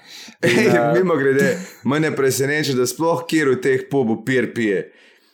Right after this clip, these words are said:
Speaker 1: Glede
Speaker 2: Zakaj
Speaker 1: na
Speaker 2: pa?
Speaker 1: Ja, če, veš, a zdaj je bil na gradbišču, tako se loči. S-, tako pir prineseš, vidiš, če prej nisi
Speaker 2: Aha,
Speaker 1: videl,
Speaker 2: vidiš, kdo je
Speaker 1: ki
Speaker 2: musliman in kdo ni.
Speaker 1: Ja, tako.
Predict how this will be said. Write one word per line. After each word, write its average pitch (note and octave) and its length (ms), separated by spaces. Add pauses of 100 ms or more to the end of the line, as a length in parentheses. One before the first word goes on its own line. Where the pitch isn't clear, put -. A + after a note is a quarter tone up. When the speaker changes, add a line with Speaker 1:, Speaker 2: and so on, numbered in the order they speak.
(880)
Speaker 1:
Glede G#2+ 320
Speaker 2:
Zakaj A#2+ 240
Speaker 1:
na A#2 80
Speaker 2:
pa? - 100 (420)
Speaker 1:
Ja, A2 360 (420)
če, F#2+ 300 (180)
veš, B2+ 260 (180)
a A#2 140
zdaj C#3 260
je C#3 100
bil D#3 160
na C#3 100
gradbišču, A2+ 520
tako C3 140
se B2+ 180
loči. B2+ 520 (580)
S-, - 220
tako - 260
pir D3+ 320
prineseš, C3 640
vidiš, B2 400
če A2+ 160
prej C3+ 240
nisi C3 120
Speaker 2:
Aha, D3 120
Speaker 1:
videl, B2+ 180
Speaker 2:
vidiš, A#2+ 100
kdo C#3+ 80
je C3+ 80
Speaker 1:
ki C3 40
Speaker 2:
musliman B2 520
in A#2+ 80
kdo A#2 180
ni. A#2 60
Speaker 1:
Ja, C3 200
tako. A2+ 400